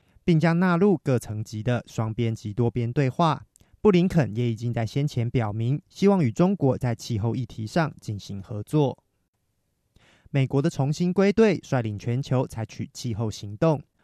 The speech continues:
而中国将是无法避免的合作对象之一。中国是全球碳排放最多的国家，在全球总碳排放的占比大约是百分之二十八。虽然在二零一五年巴黎气候协定中，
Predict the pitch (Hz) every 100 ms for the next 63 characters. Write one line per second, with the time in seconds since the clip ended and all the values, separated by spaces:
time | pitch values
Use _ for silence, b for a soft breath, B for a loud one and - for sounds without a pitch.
0 | - 127 131 170 175 139 143 147 - 131
1 | 131 156 110 202 202 139 107 101 - 110
2 | 120 117 127 117 120 107 - 117 165 175
3 | - _ _ _ - 147 147 131 123 -
4 | 143 123 131 127 123 139 - 151 117 113
5 | 151 135 143 131 123 120 107 107 151 165
6 | - _ - 190 - 151 - 160 165 120
7 | 104 151 123 113 151 135 151 185 160 110
8 | - 107 107 110 - 110 92 - 110 -
9 | - 123 - - 131 147 - _ _ _
10 | _ _ _ _ _ _ - 139 131 147
11 | 135 151 131 127 185 180 117 113 120 131
12 | 123 110 - 131 123 117 - 110 139 120
13 | 151 160